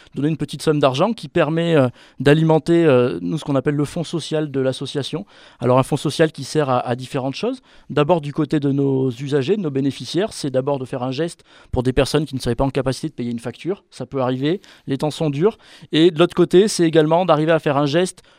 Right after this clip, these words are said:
euh, pour nos salariés, donc sous la forme de primes ou, euh, euh, d'aide à la réparation d'un, d'un véhicule ou autre. Euh,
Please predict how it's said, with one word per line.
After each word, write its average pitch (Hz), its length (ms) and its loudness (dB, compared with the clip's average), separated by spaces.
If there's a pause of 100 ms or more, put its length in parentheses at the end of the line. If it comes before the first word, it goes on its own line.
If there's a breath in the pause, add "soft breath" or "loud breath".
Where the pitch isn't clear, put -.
(180 soft breath)
euh, 120 460 2 (140)
pour 160 160 2
nos 175 80 0
salariés, 160 560 0
donc 139 180 -6
sous - 120 -10
la 139 100 0
forme 139 240 -2
de 135 80 -2
primes 156 400 -10
ou, 147 260 0
euh, 127 80 4 (320 loud breath)
euh, 117 400 2
d'aide 135 260 2
à 127 60 4
la 117 80 0
réparation 127 460 2
d'un, 120 260 2
d'un 123 140 2
véhicule 123 420 0
ou 127 140 2
autre. - 240 0 (320 loud breath)
Euh, 110 580 -4